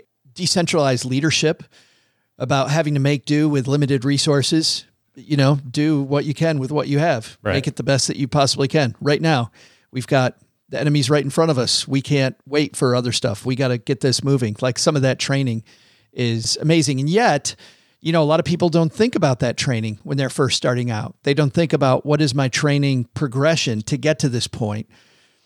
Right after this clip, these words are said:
Speaker 1: Second piece here
Speaker 2: <laughs>
Speaker 1: is
Speaker 2: To be fair, when you're just starting out in the military, you're really focused on, "How do I not die right this minute in
Speaker 1: <laughs>
Speaker 2: boot camp?"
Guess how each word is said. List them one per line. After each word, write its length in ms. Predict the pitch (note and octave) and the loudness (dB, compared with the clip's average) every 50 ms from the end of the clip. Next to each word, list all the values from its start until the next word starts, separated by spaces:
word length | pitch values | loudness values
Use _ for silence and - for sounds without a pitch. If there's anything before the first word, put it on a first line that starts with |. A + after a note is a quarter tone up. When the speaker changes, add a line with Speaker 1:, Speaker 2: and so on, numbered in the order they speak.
| _ _ _ - | _ _ _ -8
Speaker 1:
Second 600 | - - - - - A3+ A3 A3+ - G#3+ F3+ - | -4 -2 0 0 2 2 2 2 2 0 0 0
piece 380 | - - D3 C3 C3 A#2+ - - | 0 0 0 0 2 0 0 0
here 420 | D3+ C#3 C3 B2 B2+ C#3+ C#3 B2 - | 2 0 0 2 2 2 2 0 0
Speaker 2:
<laughs> 40 | - | 0
Speaker 1:
is 320 | D3+ C#3+ C#3+ C3 - - | 0 2 2 0 -2 -4
Speaker 2:
To 180 | - - B3 G3 | -2 -2 -2 0
be 160 | D#3 D3 C3+ | 0 -2 -4
fair, 460 | - - - C#3+ C3 A2+ A2 A2 A2 | -4 -4 -2 -2 0 2 0 0 2
when 120 | A2+ A#2+ A#2 | 2 2 2
you're 120 | A#2+ A#2 | 2 0
just 240 | A2 A2 D3 D3 - | 2 2 0 0 0
starting 320 | - C#3+ C3 B2+ B2 A#2 | 0 0 0 0 2 2
out 100 | A#2 A2+ | 2 2
in 80 | A2 G#2+ | 2 0
the 60 | A2 | 0
military, 600 | G#2+ A2+ A#2 A#2 A#2 A2+ - A2 G2+ G2+ G2 F#2+ F#2+ | 2 2 2 2 2 2 2 2 2 2 2 0 0
you're 200 | G2 G#2+ G#2 G#2 | 0 0 0 0
really 280 | A2+ C3+ B2+ A#2 A2+ | 0 0 0 0 0
focused 420 | G#2+ - A2+ G#2+ - A#2+ A2 - - | 0 0 0 0 0 0 -2 0 0
on, 220 | G2+ G2+ F#2+ F2+ - - - _ _ | 0 0 -2 -6 -10 -18 -20 _ _
"How 120 | - D3 | -2 0
do 120 | D3+ D3+ C#3 | 2 2 2
I 100 | B2 A#2 | 2 2
not 480 | A2+ A2+ G#2+ G#2 G2 - _ _ - | 2 0 0 -2 -4 -8 _ _ -4
die 280 | - G#2+ G2 F#2+ F2 F2 | 0 0 2 2 0 0
right 220 | F2+ F2 E2 E2+ | -2 -4 -4 -4
this 220 | - - F2 - - | -4 -2 -2 0 0
minute 300 | G2+ F#2+ F2+ F2+ F2+ - | 2 0 0 0 -2 -6
in 140 | - D#2+ F2 _ | -10 -12 -12 _
Speaker 1:
<laughs> 40 | - | -8
Speaker 2:
boot 160 | G#2 G2+ F#2+ | -8 -8 -8
camp?" 360 | - - E2+ D#2+ E2 - - | -8 -10 -8 -8 -8 -10 -12